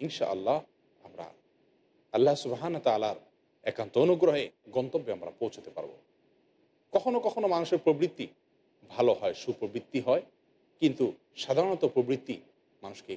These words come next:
খারাপ পথে আহ্বান করে, কুপ্রবৃত্তিটাই মানুষের ভিতরে প্রাবল্য এবং প্রাধান্য বিস্তার করে। এই কথাটি আমরা মাথায় রাখবো, নিজের প্রবৃত্তির অনুসরণ করব না। আরেকটি অনুসরণ কোরআনে কারিমে নিষেধ, সেটা হলো আমার প্রবৃত্তি বা আমার মন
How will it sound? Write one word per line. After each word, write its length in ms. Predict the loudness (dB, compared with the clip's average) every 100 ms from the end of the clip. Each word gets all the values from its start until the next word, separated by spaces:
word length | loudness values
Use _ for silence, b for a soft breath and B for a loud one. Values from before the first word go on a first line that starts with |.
| -10
খারাপ 180 | -10 -8
পথে 220 | -4 2
আহ্বান 280 | 4 4 2
করে, 200 | 0 -2
কুপ্রবৃত্তিটাই 800 | -2 -2 -2 -4 -8 2 2 2
মানুষের 340 | -4 -6 -8
ভিতরে 260 | -8 -8 -8
প্রাবল্য 420 | -6 -2 -2 -2
এবং 180 | -6 -6
প্রাধান্য 340 | -8 -6 -8 -8
বিস্তার 280 | -14 -18 -16
করে। 140 | -16 -18 _ _ _
এই 140 | 2 4
কথাটি 320 | 0 0 -2
আমরা 160 | -2 -4
মাথায় 280 | -6 2 4
রাখবো, 320 | 4 2 0 -2 _ -8
নিজের 200 | 0 0 2
প্রবৃত্তির 420 | 2 0 -2 -4
অনুসরণ 360 | -4 -6 -8 0
করব 200 | 0 0
না। 120 | -14 _ _ _ _ _ _ _ -2
আরেকটি 520 | 2 2 2 0 0 0
অনুসরণ 480 | 2 2 2 2 2
কোরআনে 280 | 2 0 0
কারিমে 300 | 0 0 0
নিষেধ, 340 | -6 2 2 2 -6
সেটা 260 | 0 2
হলো 260 | 2 2 0 0 _ _ _ _ _
আমার 240 | 0 0 2
প্রবৃত্তি 640 | 2 2 0 -4 -6 -6 -8 _ _ _ _ 0
বা 120 | 2
আমার 200 | 2 -2
মন 460 | 4 6 6 2